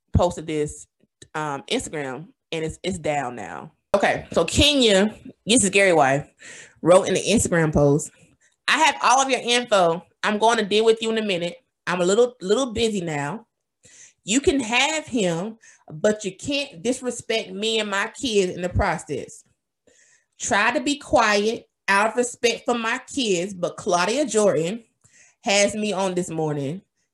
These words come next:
Twenty-three years together, Gary didn't have shit but a ratty pickup and good credit. No place to live."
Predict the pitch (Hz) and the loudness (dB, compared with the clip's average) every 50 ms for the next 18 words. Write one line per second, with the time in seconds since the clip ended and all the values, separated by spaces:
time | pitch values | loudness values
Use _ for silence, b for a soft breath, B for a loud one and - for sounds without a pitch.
0 | _ _ _ - - - 254 254 294 330 320 320 320 320 311 311 320 330 294 269 | _ _ _ -6 -4 -2 0 0 -2 -4 -6 -6 -4 -4 -2 -2 -2 -4 -6 -6
1 | - - 233 233 233 226 220 220 220 214 202 185 175 170 165 165 175 175 196 180 | -8 -6 -2 0 2 2 2 0 -2 -2 -2 0 0 0 0 -2 -4 -6 -6 -4
2 | 160 196 202 214 226 240 247 226 196 220 226 214 226 240 202 202 185 165 - - | -2 0 0 0 0 -2 -4 -4 -4 -2 -2 -2 -2 -4 -4 -6 -6 -6 -10 -10
3 | - - 285 269 226 160 - - _ _ - 170 156 185 180 170 160 160 160 170 | -4 -2 0 2 0 0 -2 -6 _ _ -14 -6 -2 -2 0 0 0 0 0 2
4 | 208 247 285 302 311 311 294 - - - 294 - - 226 202 196 190 - - _ | 2 4 4 2 2 0 -2 -2 -2 -2 -2 -2 0 2 2 2 2 -2 -8 _
5 | - 165 175 175 180 220 226 214 220 - 240 185 156 143 127 110 - _ _ _ | -8 -8 -6 -4 0 2 2 2 2 0 -2 -2 -2 -2 -6 -10 -12 _ _ _
6 | _ _ _ - 160 170 190 202 220 - - 269 311 311 - - 202 190 170 156 | _ _ _ -12 -4 0 0 2 2 2 2 2 2 2 0 -4 -6 -6 -4 -4
7 | 131 85 - | -4 -6 -6